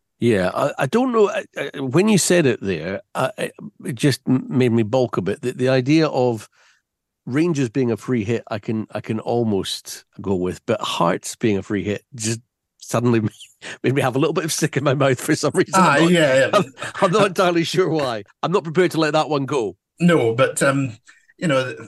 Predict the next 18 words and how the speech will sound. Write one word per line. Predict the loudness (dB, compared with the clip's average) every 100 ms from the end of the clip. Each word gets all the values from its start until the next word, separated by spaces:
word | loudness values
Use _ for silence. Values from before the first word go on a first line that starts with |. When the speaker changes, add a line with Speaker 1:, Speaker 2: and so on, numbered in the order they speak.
| _ _ _ _
Speaker 2:
you'd | 0 2
be | 0
going | 2 4 2
to | 0
Tynecastle, | -2 -2 -4 -6 -6 -6 -6 -6
which | -8 -6
has | -6
been | -4 -2 -2
notoriously | -4 -6 -6 -4 -4 -2 -2
a, | -4 -8 -12
a | -10
difficult | -10 -6 -6 -6 -6 -6 -6
place | -8 -8
to | -8
go | -6 -4
and | -4
get | -8 -6
points. | -6 -6